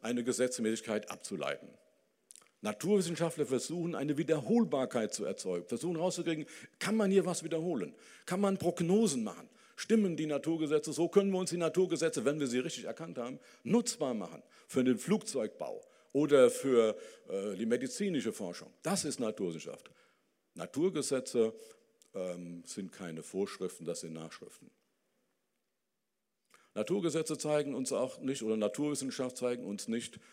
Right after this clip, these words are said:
wie wir Ziele, äh, welche Ziele wir erreichen können, sollen. Naturwissenschaft kann uns sagen,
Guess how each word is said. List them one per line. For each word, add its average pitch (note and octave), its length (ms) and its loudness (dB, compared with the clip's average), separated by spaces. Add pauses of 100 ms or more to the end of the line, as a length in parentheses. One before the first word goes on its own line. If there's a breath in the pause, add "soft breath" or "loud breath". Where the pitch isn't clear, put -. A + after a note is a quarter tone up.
(180 loud breath)
wie A#2+ 200 0
wir A2+ 200 0
Ziele, C3+ 500 -2 (480 loud breath)
äh, A2 220 0
welche C3 280 0
Ziele D#3 360 -4
wir A2 100 4
erreichen F2+ 600 0
können, F2 240 -2
sollen. E2+ 420 0 (320 soft breath)
Naturwissenschaft D3 920 0
kann C3 200 -2
uns G#2+ 160 -2
sagen, B2 480 -2